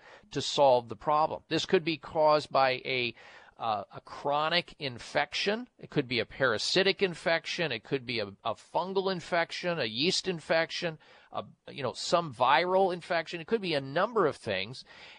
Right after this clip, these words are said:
And in conventional medicine, they're usually strapped with this condition. The only game in town with high white blood count is, tr-,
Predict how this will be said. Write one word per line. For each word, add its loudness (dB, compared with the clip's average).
And 0
in -2
conventional -2
medicine, 4
they're 0
usually 2
strapped 0
with 2
this 0
condition. 0
The -4
only -2
game 2
in -4
town -2
with -4
high 2
white 2
blood 2
count -2
is, -10
tr-, -16